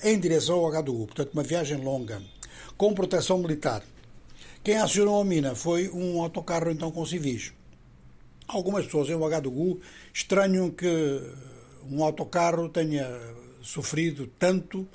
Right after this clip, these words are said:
com o acionar de uma mina que seria artesanal e perguntam se realmente não teria havido troca de tiros, não teria havido uma emboscada. É importante saber a diferença, porque a colocação de uma mina no terreno pode estar lá colocada há muito tempo.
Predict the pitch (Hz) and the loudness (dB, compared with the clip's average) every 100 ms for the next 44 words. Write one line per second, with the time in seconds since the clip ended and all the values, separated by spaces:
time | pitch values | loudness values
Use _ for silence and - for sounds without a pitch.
0 | - - - - - 175 180 170 156 156 | -20 -20 -20 -20 -2 2 4 2 2 2
1 | - 147 156 175 151 143 151 175 160 - | 2 0 2 2 0 -2 0 -2 -2 -4
2 | - 147 160 175 180 180 165 135 123 110 | -4 -2 0 -2 -2 -4 -4 -2 -2 -4
3 | 95 95 - - - - 175 180 160 143 | -8 -16 -20 -20 -20 -8 -4 -2 0 0
4 | 165 185 175 165 - 143 147 170 143 165 | 0 0 -2 -2 -2 -2 0 0 2 0
5 | 170 - 151 151 160 143 120 147 139 175 | -2 -4 -6 -2 0 0 0 -4 -2 0
6 | 165 165 123 - 147 147 151 143 147 139 | -2 -4 -12 -6 0 0 -2 -4 -4 -4
7 | 127 131 139 147 120 - 147 127 95 92 | -4 -4 -2 -2 -2 -4 -2 -4 -6 -14
8 | - - - - - - - - - 196 | -18 -20 -20 -20 -20 -20 -18 -18 0 4
9 | 214 214 196 196 160 160 165 139 131 170 | 4 4 2 2 2 2 2 2 0 2
10 | 196 180 123 107 113 - 151 - 175 147 | 2 0 -4 -8 -10 -8 -8 -2 0 0
11 | 131 139 143 180 185 170 180 165 156 160 | -2 -8 -6 -6 -4 -2 0 0 -2 -2
12 | 151 143 151 175 165 180 160 - 160 147 | -2 -2 0 -2 -2 -8 -8 -8 -4 -2
13 | 156 147 131 156 147 143 170 - 147 123 | -4 -4 -6 -4 -2 -2 -4 -2 -2 -2